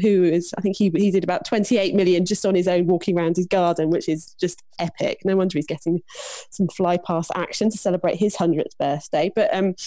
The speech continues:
the thing that I particularly liked is, you know, obviously the Cambridge family at the end of the sketch came out and kind of led, helped lead the clapping, which is a thing every Thursday night at eight o'clock, as we appreciate our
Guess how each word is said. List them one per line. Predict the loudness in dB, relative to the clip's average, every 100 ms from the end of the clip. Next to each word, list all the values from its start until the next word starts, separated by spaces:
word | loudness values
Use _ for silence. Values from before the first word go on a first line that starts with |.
| -12 -14 -18 -4
the | 0
thing | 2 4
that | 2
I |
particularly | 0 -2 -4 -2 -2 0
liked | 0 -2 -2
is, | -4 -4 -2
you | 0
know, | 2
obviously | 2 2
the | 0
Cambridge | 0 2 2 0
family | -2 0 2 2 2 0
at | 2
the | 2
end | 0
of | -2
the |
sketch | -6 -4 -6 -6 -14
came | -12 -2 0 2 2
out | 0 -4 -4 -6 -10 -4
and | 0 0 -2 -6
kind | -6
of | -4
led, | 0 0 0 -4 -12 -16 -6
helped | -4 -2 0
lead | 0 0 -4
the |
clapping, | -8 -6 -6 -4 -4 -2 -2
which | -4 -4 -6
is | -6 -10 -18 -20 -20 -14 -6
a | -4
thing | 0 2 2 0
every | -2 -2
Thursday | -2 -4 -2 -2
night | 0 0
at | -2
eight | -2 -4
o'clock, | -2 -2 -2
as | -4
we | -2
appreciate | -4 -2 -4 -2 -2 -2 -2
our | -4 -2 -4 -6